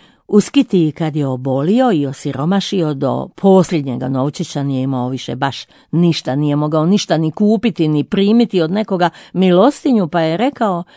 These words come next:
„Zahvaljujem ti, Gospodine, što si me učinio dostojnim primiti milostinju u tvoje ime.” Dakle, znao je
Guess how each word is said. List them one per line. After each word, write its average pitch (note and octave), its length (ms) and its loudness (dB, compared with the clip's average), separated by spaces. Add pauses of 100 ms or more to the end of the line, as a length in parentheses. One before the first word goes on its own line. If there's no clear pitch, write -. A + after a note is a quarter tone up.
(280)
„Zahvaljujem A3+ 960 0
ti, A#3 120 -2
Gospodine, F#3 760 0 (340)
što - 260 2
si E3 140 -4
me E3 140 0
učinio A#3 560 4
dostojnim C4+ 1300 4 (500)
primiti F#3 640 2
milostinju E3+ 800 -2 (240)
u D#3+ 160 -4
tvoje C#3+ 480 -4
ime.” B2 400 -6 (540)
Dakle, E3+ 400 0
znao A3+ 440 2
je G3 240 0